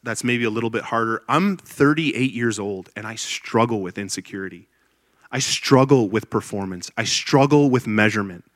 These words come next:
I struggle with that. And yet the Word of God is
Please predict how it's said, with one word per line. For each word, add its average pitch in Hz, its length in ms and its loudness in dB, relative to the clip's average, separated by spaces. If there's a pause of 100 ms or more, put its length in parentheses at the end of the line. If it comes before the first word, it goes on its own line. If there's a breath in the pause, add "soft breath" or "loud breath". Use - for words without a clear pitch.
(300 soft breath)
I 113 60 -6
struggle 214 480 4
with 90 180 -10
that. 82 240 -14 (1120)
And 147 120 0
yet 180 140 4
the 151 100 6
Word 180 360 6
of 127 240 2
God 151 440 4
is 131 160 -2